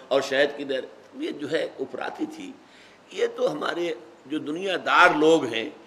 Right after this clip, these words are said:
ان کی دلچسپی کی چیزیں ہیں، روحانیت سے ان چیزوں کا کیا سروکار ہے؟ تو طبیعت میں ایک طرح کا ایک، ایک حجاب سا تھا ان صورتوں سے۔ واقعہ یہ ہے، میرا یہ حجاب رفع ہوا ہے جب شیخ القراء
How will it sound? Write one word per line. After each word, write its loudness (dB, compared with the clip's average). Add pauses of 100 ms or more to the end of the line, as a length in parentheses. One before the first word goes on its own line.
(300)
ان -6
کی -2
دلچسپی 0
کی -10
چیزیں -8
ہیں، -8
روحانیت 2
سے 0
ان -2
چیزوں -6
کا -2
کیا -6 (100)
سروکار -8
ہے؟ -20 (800)
تو -4
طبیعت 2
میں -2
ایک 0
طرح -2
کا -2
ایک، 4 (220)
ایک -2
حجاب 6
سا -2
تھا -6
ان -8
صورتوں -18
سے۔ -20 (760)
واقعہ 4
یہ 4
ہے، -4 (600)
میرا 6 (200)
یہ 8
حجاب 4
رفع 2
ہوا -2
ہے -12 (840)
جب 4 (160)
شیخ 4
القراء 4